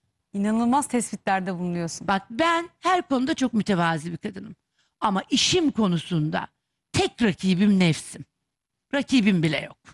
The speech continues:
Speaker 2: Ben bu işi aşkla yapıyorum çünkü. Samimiyetle söylüyorum. Aynı zamanda
Speaker 1: Vallahi ağzım açık kaldı.
Speaker 2: sağlıkta bağışıklık sisteminize ve psikolojik, e,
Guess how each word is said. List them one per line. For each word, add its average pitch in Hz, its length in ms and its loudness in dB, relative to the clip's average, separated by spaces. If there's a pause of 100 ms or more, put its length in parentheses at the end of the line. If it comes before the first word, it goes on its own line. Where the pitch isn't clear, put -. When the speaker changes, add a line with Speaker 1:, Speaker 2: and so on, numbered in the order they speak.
(800)
Speaker 2:
Ben 254 220 2
bu 196 80 2
işi 196 240 -2
aşkla 180 380 -2
yapıyorum 170 540 -2
çünkü. - 340 -16 (400)
Samimiyetle 233 640 2
söylüyorum. 160 600 2 (460)
Aynı 339 340 2
zamanda 240 640 2 (100)
Speaker 1:
Vallahi 196 320 0
ağzım 185 260 0
açık - 220 -12
kaldı. 180 220 -4
Speaker 2:
sağlıkta 320 840 2 (160)
bağışıklık 277 1000 0
sisteminize 247 1040 2 (480)
ve 269 100 4 (100)
psikolojik, 294 880 0 (420)
e, 196 80 -2